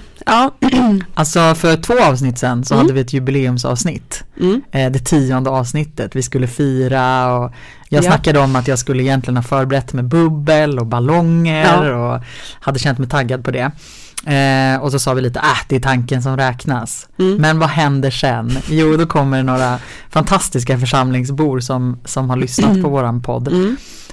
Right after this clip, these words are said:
Speaker 2: och uppskattat den och, eh, och hade en present till oss. Och då fick vi en liten, eh, en, en gåva med, eh, eh,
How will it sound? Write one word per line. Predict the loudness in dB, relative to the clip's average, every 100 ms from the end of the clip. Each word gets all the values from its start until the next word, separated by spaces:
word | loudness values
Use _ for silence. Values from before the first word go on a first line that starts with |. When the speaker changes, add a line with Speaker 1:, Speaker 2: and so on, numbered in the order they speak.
| -8
Speaker 2:
och | -4 -2
uppskattat | -4 -4 -4 -4 -2
den | 0 0 0 -2
och, | -2 -2 -4 -4
eh, | 0 2 2 0 -2 -4
och | -4 0
hade | 0 0
en | 0
present | -2 -2 0 0 -2 -4
till | -2
oss. | -2 -4 -8 -14 -20 -20
Och | -6 -2
då |
fick | 2 2 4
vi |
en | 2
liten, | 4 2 2 4
eh, | 4 2 0 -2 -18 -8
en, | -2 0
en | 2 0 2
gåva | 4 4 4 4 4
med, | 4 2 2 0
eh, | 0 0 0
eh, | -4 -4 -4 -2 -2